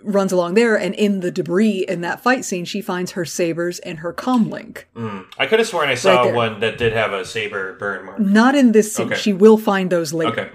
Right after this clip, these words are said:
Speaker 1: In, like, a minute. Um, because it's a progression. It's an escalation,
Speaker 2: Right.
Speaker 1: right? First we find unconscious ones, and she finds her, uh, her lightsaber and her comm link. Because if she had immediately turned the corner and found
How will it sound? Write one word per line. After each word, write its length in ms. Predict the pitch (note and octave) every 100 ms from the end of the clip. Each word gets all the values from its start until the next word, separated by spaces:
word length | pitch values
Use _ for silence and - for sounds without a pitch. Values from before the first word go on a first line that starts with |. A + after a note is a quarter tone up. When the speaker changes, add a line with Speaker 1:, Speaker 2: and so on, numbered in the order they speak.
| - _ _ _ _ -
Speaker 1:
In, 160 | G3
like, 160 | G3 F#3+
a 60 | F3
minute. 420 | F3 F#3+ - - - - -
Um, 260 | F#3+ F3+
because 260 | F#3+ G#3 G3
it's 160 | G#3 G#3+
a 40 |
progression. 520 | G#3+ G3+ G3+ F#3 -
It's 140 | - A3
an 80 |
escalation, 600 | G#3+ G3 - F3 D3+ -
Speaker 2:
Right. 140 | A3+ F#3+ F#3
Speaker 1:
right? 80 | -
First 220 | G#3+ G#3+
we 80 | G#3+
find 240 | G#3+ G3
unconscious 480 | G3 F#3 F3+ - -
ones, 220 | F3+ F3
and 120 | F3
she 100 | G3
finds 320 | - F3 F3
her, 280 | - E3+ D#3 - - -
uh, 360 | - F3+ E3+ -
her 120 | G3+
lightsaber 500 | F#3 F3+ - F3+ F3
and 80 | D#3+
her 120 | F3
comm 180 | F#3 E3+
link. 160 | D3 -
Because 260 | F#3+ G3
if 60 | G#3
she 160 | C#4+
had 160 | C#4+ C4+
immediately 680 | G3+ F#3 G3 A#3 A#3+ G#3+ A3
turned 220 | G3+ F#3
the 60 |
corner 320 | F3+ F#3+ F3 E3+
and 120 | D3+
found 400 | F3 E3 E3